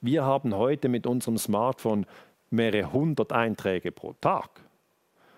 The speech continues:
Und da sind nur zwei Datenpunkte für ein Jahr. Da macht's einen Sprung,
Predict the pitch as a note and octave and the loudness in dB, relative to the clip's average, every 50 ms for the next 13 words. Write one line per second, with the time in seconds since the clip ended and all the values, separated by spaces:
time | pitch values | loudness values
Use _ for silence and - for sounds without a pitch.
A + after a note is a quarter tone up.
0 | _ _ _ _ _ - A2 - _ - F3 F#3 F3 - - C3 G#2+ A#2+ C3 E3+ | _ _ _ _ _ -6 -6 -2 _ 2 2 2 2 0 0 0 0 2 2 2
1 | A3 A#3+ F#3 - - D3 C#3+ C#3 D#3 G3 G#3 D#3+ - D3+ C#3+ G3 - - F3 C3 | 2 0 -2 -2 0 2 4 4 4 2 2 2 2 2 2 2 2 0 -4 -2
2 | - - E3 F3+ F3 - - C3+ - - C3+ C#3 C3+ - - A#2+ A#2+ B2 A#2+ A#2+ | 0 2 2 2 0 0 0 0 2 2 2 2 2 4 4 2 2 4 4 4
3 | C3+ G3 F3 - - - - - - - D#3 F3+ F3+ D#3+ - - F3 C3+ C3 C3 | 4 2 2 0 -4 -10 -20 -2 2 2 4 4 4 2 2 2 2 2 2 2
4 | A#2 - - - C3 C#3+ F3 A3+ C#4+ C4+ | 0 -2 -2 0 2 2 4 2 0 -2